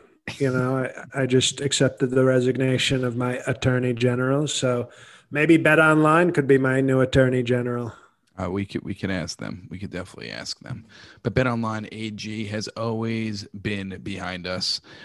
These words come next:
Speaker 2: Um, N F L fo-, N F L football season keeps going. Surprises. Pittsburgh just dropped two in a row.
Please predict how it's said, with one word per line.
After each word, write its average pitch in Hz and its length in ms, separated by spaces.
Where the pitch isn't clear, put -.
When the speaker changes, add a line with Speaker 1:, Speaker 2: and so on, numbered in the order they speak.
Speaker 2:
Um, 92 560
N 117 100
F 123 160
L 117 140
fo-, 107 340
N 120 100
F 127 140
L 113 100
football 104 580
season 110 400
keeps 107 300
going. 101 500
Surprises. 104 680
Pittsburgh 104 460
just 98 160
dropped 98 280
two 113 160
in 104 80
a 101 60
row. 104 340